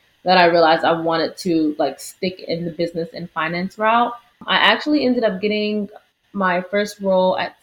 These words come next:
Citigroup here in New York City, is where I'm, I'm based. There for two years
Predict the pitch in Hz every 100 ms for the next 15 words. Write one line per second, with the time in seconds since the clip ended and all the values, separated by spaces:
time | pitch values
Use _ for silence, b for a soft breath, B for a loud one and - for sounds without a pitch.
0 | _ 254 254 190 180 180 180 - - 196
1 | 185 190 190 180 175 180 - - 160 165
2 | 180 175 170 160 170 _ 180 180 165 185
3 | 247 - _ _ _ _ - 185 185 190
4 | - 214 196 180 175 175 170